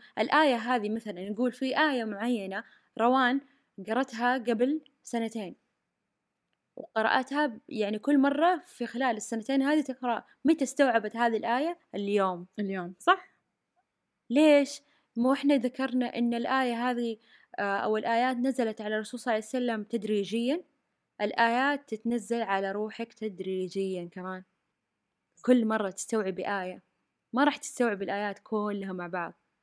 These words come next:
Speaker 1: كل
Speaker 2: أبدًا.
Speaker 1: مرة راح تستوعبي آية، كل مرة راح تستوعبي معنى، كل مرة راح تستوعبي قصة. ممكن في قصة أنت دايمًا ف-، يعني تسمعينها، يا-، يعني من قصص القرآن موجودة،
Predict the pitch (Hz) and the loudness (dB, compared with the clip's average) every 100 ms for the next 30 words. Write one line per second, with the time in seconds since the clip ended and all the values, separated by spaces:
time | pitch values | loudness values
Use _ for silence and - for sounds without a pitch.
0 | _ _ _ - 262 277 254 196 196 190 | _ _ _ 0 6 8 8 4 0 -4
1 | - - 233 196 190 - 202 185 180 _ | -10 -4 -2 -2 -2 -2 -2 -4 -10 _
2 | _ _ - 269 240 247 233 202 - - | _ _ 0 2 4 2 0 -2 -6 -12
3 | - 226 202 180 185 202 190 180 - _ | -4 -2 -2 -4 -6 -6 -6 -8 -12 _
4 | _ 214 202 214 202 190 - - - 202 | _ -6 -4 -2 -2 -4 -8 -8 0 0
5 | 190 190 - 233 - 214 190 _ - 285 | 0 -2 0 -2 0 -4 -4 _ 2 2
6 | 294 285 349 320 381 - - 240 285 240 | 4 2 0 2 0 2 4 4 4 2
7 | 247 269 254 254 233 - 208 202 - _ | 2 2 2 0 0 -2 -6 -8 -10 _
8 | _ 233 220 214 233 226 202 190 - _ | _ -8 -2 0 0 -2 -2 -4 -6 _
9 | _ - 190 196 196 - 196 196 202 196 | _ -8 -2 0 0 0 -2 -4 -8 -8
10 | - 240 220 220 196 - - 226 214 196 | -8 -8 -6 -6 -6 -6 -2 -2 -2 -4
11 | 190 233 214 202 | -2 0 -2 -6